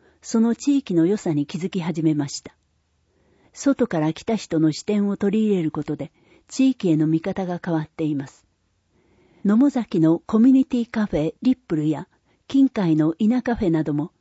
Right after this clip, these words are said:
地域の中の人と外の人とが交流することで、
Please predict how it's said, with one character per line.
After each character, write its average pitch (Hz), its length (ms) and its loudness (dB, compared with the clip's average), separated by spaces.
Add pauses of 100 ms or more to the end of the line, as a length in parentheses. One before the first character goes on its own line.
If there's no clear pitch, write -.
(360)
地 285 200 4
域 269 140 0
の 180 140 4
中 170 240 0
の 160 100 4
人 165 240 -4
と 151 300 -6
外 262 300 0
の 180 100 4
人 170 240 -2
と 170 140 -4
が 151 200 -4
交 233 160 2
流 220 160 0
す 214 140 -6
る 196 80 0
こ 170 140 -6
と 147 140 -6
で、 143 140 -8